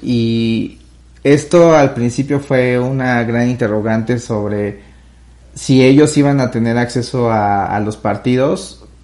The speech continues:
considerando que ellos son, pues, población de alto riesgo. Sin embargo, aquí ya hay una decisión de la N B A junto con la Asociación de Entrenadores, y justo la, la decisión es que sí van a poder participar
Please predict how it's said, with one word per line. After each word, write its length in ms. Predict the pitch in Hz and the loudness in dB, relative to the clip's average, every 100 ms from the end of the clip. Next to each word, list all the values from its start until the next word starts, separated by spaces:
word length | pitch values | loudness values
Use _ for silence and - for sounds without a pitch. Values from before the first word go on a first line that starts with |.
| _ | _
considerando 720 | - 127 120 - 120 120 127 127 | -4 -2 -2 -2 -2 0 -2 -2
que 120 | 123 | -2
ellos 180 | 117 120 | -2 -2
son, 520 | - 117 113 113 113 - - - - _ - | -4 -4 -2 -4 -6 -10 -20 -20 -20 _ -2
pues, 260 | 120 113 | 0 0
población 560 | - 120 113 110 127 123 | 0 0 2 0 0 0
de 80 | 120 | 0
alto 300 | 120 123 113 | 0 -2 -2
riesgo. 600 | 113 113 120 123 165 - - _ - - _ - - - - | 0 0 0 -4 -6 -10 -20 _ -20 -20 _ -20 -20 -20 -16
Sin 240 | 139 135 | -6 -2
embargo, 320 | 131 139 151 | 0 2 2
aquí 180 | 160 160 | 2 2
ya 80 | 156 | 2
hay 120 | 147 | 2
una 180 | 147 143 | 0 -2
decisión 460 | 123 - - 123 123 | -4 -8 -6 -2 -2
de 100 | 117 | -2
la 100 | 113 | -2
N 160 | 113 | -2
B 120 | 110 | -2
A 400 | 104 110 - - - - | -2 -2 -4 -10 -20 -16
junto 380 | - 123 113 113 | -6 -4 -2 -2
con 140 | 110 | -2
la 60 | 110 | -2
Asociación 480 | 113 104 113 117 | -4 -8 -8 -4
de 80 | 117 | -4
Entrenadores, 720 | 120 113 107 107 113 170 - - - - | -4 -4 -4 -2 -4 -4 -10 -20 -14 -8
y 120 | 139 | -6
justo 420 | - 151 147 170 | -2 -2 0 0
la, 340 | 156 127 117 - | 2 2 0 0
la 120 | 110 | -2
decisión 400 | 110 110 123 120 | -2 -4 -4 -2
es 140 | 120 | -4
que 340 | - 123 113 - - - - | -4 -4 -4 -8 -20 -20 -4
sí 160 | - | 2
van 120 | 156 | 4
a 100 | 160 | 4
poder 220 | 143 127 127 | 2 0 0
participar 760 | 131 113 - - 117 170 - | -2 -4 -8 -6 -6 -6 -10